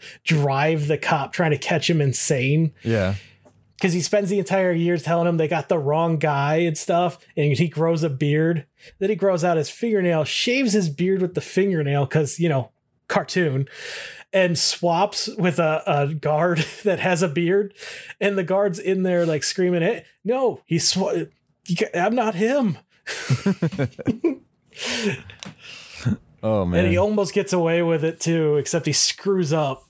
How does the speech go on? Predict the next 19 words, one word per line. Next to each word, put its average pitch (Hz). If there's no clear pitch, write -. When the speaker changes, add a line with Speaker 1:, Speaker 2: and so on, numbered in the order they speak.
Speaker 1:
at 156
the 156
very 156
end 147
'cause 147
they 151
send 220
the 165
guard 165
to 165
go 156
get, 160
uh, 175
the 151
electric 143
chair, 185
and 147
he's 151
like, 147